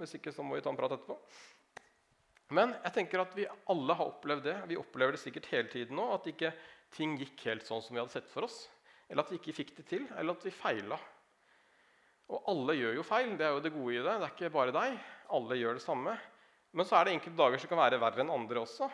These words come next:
og man kan alle oppleve å ha noen dårlige dager. Og jeg har hatt et dårlig døgn fram mot den talen her. Og i går så skulle jeg begynne å sette meg ned og skrive, eh, talen til i dag,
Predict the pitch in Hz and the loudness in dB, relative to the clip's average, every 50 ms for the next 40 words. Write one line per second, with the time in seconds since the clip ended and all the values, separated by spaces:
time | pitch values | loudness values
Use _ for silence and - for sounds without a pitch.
0 | - - - 370 208 185 180 180 170 170 - - - 196 185 175 175 202 190 156 | -6 -14 -12 -8 -4 -2 0 0 0 -2 -4 -6 -6 -2 0 2 4 4 4 4
1 | 131 131 120 113 - - 127 127 139 - - 110 98 98 101 120 135 131 135 131 | 4 2 0 -2 -2 -4 -4 -2 -2 -2 -4 -4 -6 -4 -4 -4 -4 -4 -2 0
2 | 107 104 113 127 131 113 110 127 - - 147 143 143 160 160 165 - - - 165 | 0 2 4 4 4 4 4 2 2 0 2 4 6 4 4 2 -2 -8 -8 -10
3 | - - - - - - - - - - 135 127 202 190 139 110 113 131 139 120 | -10 -10 -16 -20 -20 -20 -20 -20 -20 -18 -2 2 4 4 6 6 4 4 4 2
4 | 127 151 208 202 156 120 - - - 139 123 127 135 139 - 127 135 139 143 120 | 2 2 0 -2 -6 -8 -10 -6 -2 0 0 0 0 0 0 -2 0 0 2 2
5 | 117 120 147 190 254 - - - - - _ _ _ _ _ _ _ _ _ _ | 2 4 2 2 2 0 -6 -14 -18 -20 _ _ _ _ _ _ _ _ _ _
6 | - - _ _ _ _ _ _ _ _ _ _ _ _ - 156 160 147 165 185 | -20 -20 _ _ _ _ _ _ _ _ _ _ _ _ 0 2 4 4 4 4
7 | 202 208 208 202 - 180 151 135 135 139 143 143 127 131 131 - 143 - - 131 | 2 0 -4 -2 0 4 8 10 10 10 8 6 2 2 0 -4 -4 0 2 2
8 | 123 123 123 123 - - 127 120 110 117 117 117 120 120 120 - - - 120 135 | 4 4 2 0 0 -2 -2 0 2 4 6 6 6 6 4 2 -2 -4 -6 -4
9 | - - 160 131 131 185 277 214 202 - - - - - 139 127 131 135 - 240 | 0 4 6 6 6 4 2 -2 -6 -12 -16 -8 -4 -2 0 2 2 2 2 2
10 | 214 143 | 0 -2